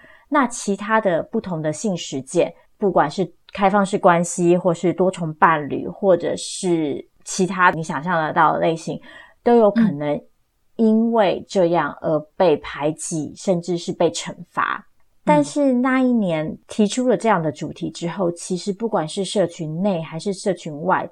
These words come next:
Speaker 1: 都面临到蛮巨大的反弹的。很多人就会觉得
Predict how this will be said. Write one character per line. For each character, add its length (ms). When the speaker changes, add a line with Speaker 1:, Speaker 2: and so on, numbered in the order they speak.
Speaker 1:
都 120
面 300
临 160
到 220
蛮 440
巨 300
大 240
的 140
反 300
弹 280
的。 200
很 160
多 160
人 140
就 120
会 180
觉 240
得 320